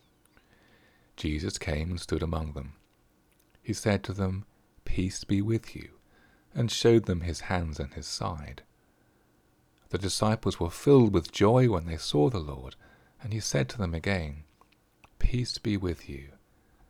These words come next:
As the Father sent me, so am I sending you." After saying this, he breathed on them and said, "Receive the Holy Spirit.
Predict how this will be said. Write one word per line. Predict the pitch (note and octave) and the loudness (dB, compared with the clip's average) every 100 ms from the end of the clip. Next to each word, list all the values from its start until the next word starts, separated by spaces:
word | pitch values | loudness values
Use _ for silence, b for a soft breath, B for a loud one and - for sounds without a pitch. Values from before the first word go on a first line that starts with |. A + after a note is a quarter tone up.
| b b _ _ | b b _ _
As | F#2 F2 | -6 -4
the | - | -2
Father | G#2 G#2 G2+ G#2 | 0 4 4 2
sent | - F#2+ G2+ - | 0 0 0 -2
me, | D#2+ D2+ F#2 | -6 -4 -6
so | - - F2 F2+ - | -6 -4 -2 -2 -4
am | E2+ E2+ | -6 -4
I | E2 D#2 D#2+ | -2 -2 -4
sending | E2+ E2 D#2 D#2 D#2+ | -4 -2 -2 -2 -4
you." | E2 F2 C#2 C#2 - _ b b b b b b b b b - | -2 -4 -6 -12 -20 _ b b b b b b b b b -2
After | D#2+ - | -2 -2
saying | - - C3 A#2+ | -4 2 4 4
this, | F2 F2+ - | 2 -2 -4
he | E2+ | -6
breathed | D#2 D#2+ G2+ A#2+ B2 - | -2 2 4 2 0 -2
on | F2+ D#2+ | -2 -4
them | F2 G2+ | -6 -6
and | E2+ D#2 | -6 -6
said, | - D#2 D#2 - b b b - | -6 -6 -6 -10 b b b -4
"Receive | G2+ - E2 D#2+ - | -4 -2 0 0 0
the | - | -2
Holy | F2 E2 F2 | 0 -2 -4
Spirit. | - F#2 D2+ - | -6 -6 -6 -8